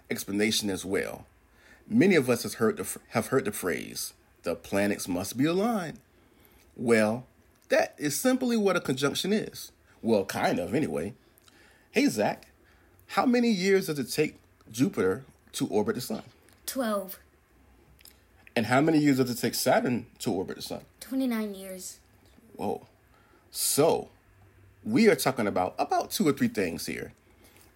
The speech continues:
Speaker 1: Our perspective from Earth, how things appear to us, the, and the probability of Jupiter and Saturn being so close together in our night sky.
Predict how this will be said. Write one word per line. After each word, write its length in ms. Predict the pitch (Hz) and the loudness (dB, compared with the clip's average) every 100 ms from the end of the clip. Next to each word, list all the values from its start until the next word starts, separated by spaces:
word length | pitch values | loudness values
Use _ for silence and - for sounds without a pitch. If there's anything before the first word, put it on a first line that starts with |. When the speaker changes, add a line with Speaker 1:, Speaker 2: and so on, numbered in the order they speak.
| _ | _
Speaker 1:
Our 200 | 110 107 | 4 4
perspective 560 | 107 104 - 123 - 180 | 2 -6 2 2 2 -2
from 240 | - 247 - | -2 -2 -2
Earth, 420 | 65 78 - - - _ _ _ _ _ _ - | -4 -4 -8 -14 -18 _ _ _ _ _ _ -14
how 300 | - 107 110 | -2 2 2
things 360 | - 120 117 | 4 4 4
appear 380 | 107 - - 277 | -2 -2 0 0
to 260 | - 98 90 | 0 -4 -4
us, 340 | 87 - - - _ _ - _ _ _ | -6 -8 -10 -14 _ _ -20 _ _ _
the, 140 | 233 208 - | -2 2 2
and 140 | 302 | 4
the 60 | - | 2
probability 800 | - 247 254 202 190 190 175 160 | 2 2 2 6 8 8 2 -2
of 140 | 127 | -2
Jupiter 420 | 113 185 202 220 - | -2 -2 2 2 2
and 220 | 151 156 | 0 -2
Saturn 500 | - 113 120 127 110 | 0 2 2 2 2
being 320 | 120 107 101 | 2 2 0
so 340 | - - 123 | -2 0 0
close 380 | 120 - 113 107 | 0 0 0 0
together 460 | - 95 104 95 101 | -6 -2 0 0 -2
in 280 | - 90 - - | -2 -4 -6 2
our 280 | - 139 87 | 4 4 4
night 200 | 85 - | 0 -4
sky. 360 | - 143 - | -4 -6 -6